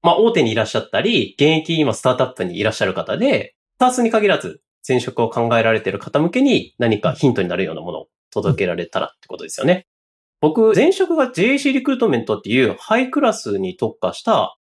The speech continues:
Speaker 1: 転職支援のエージェントにいました。エンジェル投資家の方とか、個人投資家の方ですね。とか、ベンチャーキャピタルさんと連携して、シードとか、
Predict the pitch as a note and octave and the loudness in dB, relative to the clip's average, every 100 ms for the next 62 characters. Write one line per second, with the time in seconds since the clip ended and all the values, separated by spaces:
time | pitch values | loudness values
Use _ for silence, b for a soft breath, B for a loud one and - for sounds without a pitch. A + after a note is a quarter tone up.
0 | _ D3 C#3+ C3+ - C3 - G#2+ E2+ A2+ | _ 0 0 -4 -6 -6 -2 -2 0 0
1 | A2 G2 F#2+ F2+ E2+ - - _ _ _ | 0 -2 -4 -8 -10 -12 -14 _ _ _
2 | _ - A#3 C4 C4+ C4 B3 A#3+ - A3 | _ 0 2 4 0 0 -2 -2 -2 -2
3 | A3 A3 G#3 E3 - A#2 G2+ E2+ - _ | 0 -2 -2 -4 -4 0 0 -2 -8 _
4 | _ C3 D3+ E3 E3+ E3 E3+ D#3 D3 - | _ 0 0 2 0 -2 -4 -2 -2 -2
5 | - F#2+ G2+ _ _ E3+ E3+ B3 A#2 E3+ | -4 -10 -12 _ _ -6 0 2 2 2
6 | F#3 F#3+ G3 F#3 F#3 G3 F#3 B2 G#2 G2 | 0 0 0 0 0 -6 -2 -4 -2 -6
7 | F2 F#2 G2 G2 - - - C#4+ - - | -6 -4 -4 -6 -10 -12 -2 -2 -2 -8
8 | _ _ - - G#3+ G#3 A3+ A3+ C#3 G#2 | _ _ -12 -4 0 2 2 0 -2 -2
9 | G2 F2+ - | -4 -6 -12